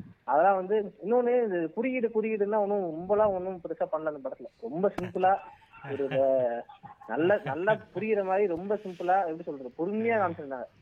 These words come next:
Speaker 2: ம்.
Speaker 1: அந்த கழுதையை ஓடுற விடலாம் எனக்கு தெரிஞ்சு ஒரு பத்து வாட்டியே காமிச்சிருப்பாங்க கழுதையை.
Speaker 2: ம்.
Speaker 1: ஓகேவா? அது ஒண்ணு ஒரு வாட்டி காமிச்சிட்டு போயிட்டு, அந்த இடத்துல பாத்தீங்களா, அந்த சீன் அதை வச்சிருந்தாங்க,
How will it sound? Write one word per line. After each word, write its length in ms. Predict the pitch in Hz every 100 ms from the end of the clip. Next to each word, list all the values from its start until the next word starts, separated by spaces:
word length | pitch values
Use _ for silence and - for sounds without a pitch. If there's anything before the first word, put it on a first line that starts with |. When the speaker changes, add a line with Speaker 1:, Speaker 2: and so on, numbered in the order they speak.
| -
Speaker 2:
ம். 200 | 117 107 _
Speaker 1:
அந்த 200 | 127 131
கழுதையை 340 | 135 185 208 190
ஓடுற 280 | 190 180
விடலாம் 340 | 180 170 170 214
எனக்கு 220 | 175 160
தெரிஞ்சு 140 | 170
ஒரு 100 | 202
பத்து 300 | - 202 196
வாட்டியே 140 | 196 196
காமிச்சிருப்பாங்க 480 | 175 156 147 131 131
கழுதையை. 360 | 139 135 117 - -
Speaker 2:
ம். 240 | 123 110 _ _ _ - - 131
Speaker 1:
ஓகேவா? 300 | 127 123 139
அது 240 | 120 151
ஒண்ணு 140 | 185 202
ஒரு 160 | 175
வாட்டி 180 | 196 202
காமிச்சிட்டு 380 | 196 185 196 170
போயிட்டு, 340 | 180 180 202 202 _
அந்த 200 | 202 202
இடத்துல 200 | - 202
பாத்தீங்களா, 320 | 185 180 180
அந்த 100 | 175 -
சீன் 140 | 190
அதை 180 | 170 165
வச்சிருந்தாங்க, 480 | 170 175 170 156